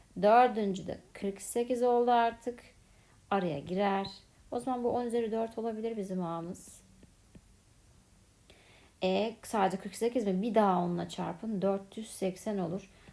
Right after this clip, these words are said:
O zaman beşinci kuvvette. Yani bir, bir daha sağa kaydık mı beş defa onla çarpmış oluruz. Bu da olur. Yani üst dört olabilir, beş olabilir.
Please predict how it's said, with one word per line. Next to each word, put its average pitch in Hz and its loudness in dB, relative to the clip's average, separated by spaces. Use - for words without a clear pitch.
O 180 -4
zaman 175 -4
beşinci 185 -2
kuvvette. 160 -10
Yani 151 -8
bir, 170 -6
bir 214 -2
daha 175 4
sağa 170 0
kaydık 170 -4
mı 254 -6
beş 185 0
defa 165 -2
onla 175 -2
çarpmış 208 -6
oluruz. 226 -4
Bu 190 -6
da 202 0
olur. 202 2
Yani 202 -2
üst 226 -8
dört 233 -2
olabilir, 226 -4
beş 226 -2
olabilir. 233 -2